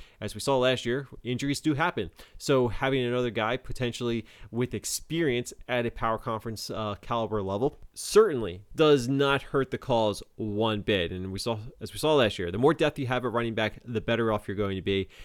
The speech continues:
I think Penn State's running back depth is pretty decent going into the new year, uh, especially if everybody stays healthy. So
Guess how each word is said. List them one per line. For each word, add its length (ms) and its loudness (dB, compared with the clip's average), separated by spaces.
I 100 0
think 180 4
Penn 240 2
State's 280 0
running 280 -2
back 200 -2
depth 300 -2
is 160 -6
pretty 600 2
decent 540 -4
going 260 2
into 240 -4
the 80 -2
new 160 -2
year, 360 -2
uh, 180 0
especially 560 0
if 140 -2
everybody 400 -2
stays 320 -4
healthy. 380 -6
So 280 -10